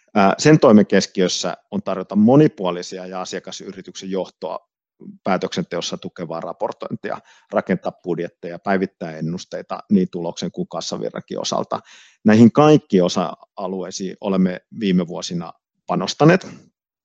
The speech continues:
Varsinkin viime aikoina olemme tuoneet NetVisor Storeen, niin kuin B I, B I eli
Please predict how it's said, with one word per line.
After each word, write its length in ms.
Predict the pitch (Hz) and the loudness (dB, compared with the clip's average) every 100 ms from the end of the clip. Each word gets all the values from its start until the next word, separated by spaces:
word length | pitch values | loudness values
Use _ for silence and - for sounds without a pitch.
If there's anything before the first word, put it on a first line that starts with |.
| _ - - | _ -8 0
Varsinkin 360 | 127 160 127 | 4 6 6
viime 340 | 117 113 104 90 - - | 8 8 8 6 -4 -10
aikoina 380 | 95 - 92 | -6 -2 -2
olemme 200 | 90 90 | 0 -2
tuoneet 340 | 87 92 87 - | -2 -4 -4 -6
NetVisor 440 | 90 90 87 95 | -8 -10 -12 -12
Storeen, 540 | - - 80 92 139 - _ _ 90 | -12 -12 -10 -4 -2 -2 _ _ -14
niin 100 | 87 | -10
kuin 100 | 92 | -4
B 40 | |
I, 360 | 92 92 90 92 _ _ _ _ _ | -2 -2 -4 -6 _ _ _ _ _
B 20 | |
I 260 | 104 95 90 | 4 4 4
eli 340 | 90 87 - | 2 0 -2